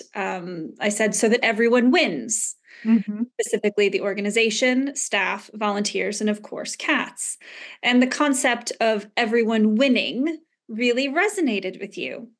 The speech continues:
Speaker 1: Uh, can you tell us more about that?
Speaker 2: Um,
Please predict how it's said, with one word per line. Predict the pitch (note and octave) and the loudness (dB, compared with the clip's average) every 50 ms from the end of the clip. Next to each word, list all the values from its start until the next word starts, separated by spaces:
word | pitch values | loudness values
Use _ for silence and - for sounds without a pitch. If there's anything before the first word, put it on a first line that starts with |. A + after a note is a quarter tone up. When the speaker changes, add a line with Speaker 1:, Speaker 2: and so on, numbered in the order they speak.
| _ _ _ _ _ _ _ _ _ _ _ _ _ - - _ - - - - - - - - _ _ - | _ _ _ _ _ _ _ _ _ _ _ _ _ -20 -20 _ -20 -20 -20 -18 -20 -20 -20 -20 _ _ -4
Speaker 1:
Uh, | A3 A3 A3 A3 A3 | -2 0 0 -2 -2
can | - - D4+ D4+ | -2 0 2 2
you | D#4+ F4+ F4+ | 4 4 2
tell | F4+ - - C4 C4 | 0 0 -2 -2 -2
us | C4+ C4 - | -2 -4 -4
more | C#4 C#4 C#4 | -2 -2 -2
about | C#4 D4+ - G#4 G#4 - | -2 -2 -4 -6 -6 -6
that? | - - - - - _ _ _ _ _ _ _ _ _ _ _ _ _ _ _ _ _ _ _ _ _ _ _ _ _ _ _ _ _ _ _ - | -8 -8 -8 -8 -10 _ _ _ _ _ _ _ _ _ _ _ _ _ _ _ _ _ _ _ _ _ _ _ _ _ _ _ _ _ _ _ 0
Speaker 2:
Um, | C4+ D4 D4 D4 D4 D4 C#4 | 2 2 4 4 2 0 -2